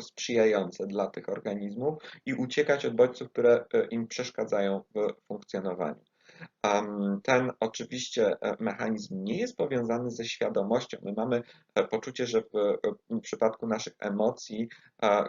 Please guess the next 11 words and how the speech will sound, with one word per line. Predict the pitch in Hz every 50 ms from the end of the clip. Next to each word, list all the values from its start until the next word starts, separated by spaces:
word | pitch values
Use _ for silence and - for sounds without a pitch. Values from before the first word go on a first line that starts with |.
| - _
e, | 113 107 98 98 101
bardzo | 113 110 117 120 117
istotnym | 113 117 - 120 120 123 120 117
komponentem | 120 113 113 120 113 113 120 123 131 123
jest | 120 117 -
ten | - 110 -
komponent | _ - 117 113 - 120 120 117 117 113
świadomy. | - - - 113 104 104 - 113 117 117 101 - - - _ -
To | -
jest | - - -
komponent | - 170 165 - 165 170 165 151 151